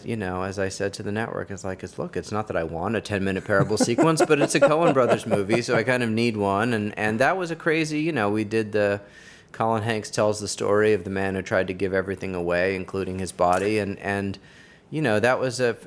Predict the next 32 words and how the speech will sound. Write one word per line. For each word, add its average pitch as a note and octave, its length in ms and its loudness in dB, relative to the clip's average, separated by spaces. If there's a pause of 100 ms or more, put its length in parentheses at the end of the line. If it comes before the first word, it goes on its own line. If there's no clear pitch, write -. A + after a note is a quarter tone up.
it G#2 260 -2
was B2 140 -2
a B2+ 60 -4
sort C3+ 180 -2
of A#2+ 80 -2
production A2+ 420 0
nightmare G#2 400 0
because G2+ 480 -2
it's G2+ 200 -4
a A2 80 2
whole C3+ 200 2
sequence A#2+ 680 0
that G#2 160 -2
takes, G#2+ 280 -2
like, G2 140 0
five G#2 320 2
minutes G#2 340 -4
in F#2+ 60 -8
the F#2+ 100 -2
episode, G2 480 -2
but F#2 100 -6
we G2 120 -4
had G2+ 100 -2
to F#2 80 -8
build G2 240 0
all F#2+ 160 4
these F#2+ 180 -4
two-wall G2 440 0
sets G#2 460 0
and, F#2 280 -4
and, F2+ 400 -4
uh, F2+ 220 0